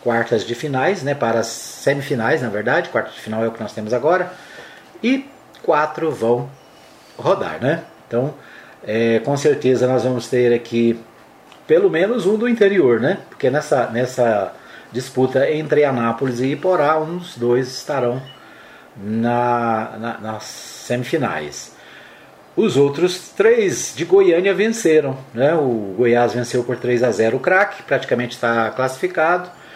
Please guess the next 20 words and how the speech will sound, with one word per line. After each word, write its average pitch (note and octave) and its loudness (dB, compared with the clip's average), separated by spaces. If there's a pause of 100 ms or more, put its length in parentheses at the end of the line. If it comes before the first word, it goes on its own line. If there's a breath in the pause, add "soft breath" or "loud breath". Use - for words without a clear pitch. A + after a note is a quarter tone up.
(300 loud breath)
O F#3 2
Vila E3+ 4
Nova C#3 2
venceu C3+ 2
por B2+ 0
dois B2 4
a B2+ 4
um A#2 0
o - -4
Goianésia, E3 2 (100)
né? C3+ -2 (140)
Então A2 -8
vamos A2+ -8
ver A2+ 0
o - -2
que - -4
acontece A#2+ -2
no B2 -8
próximo B2+ -2
jogo. F3+ 0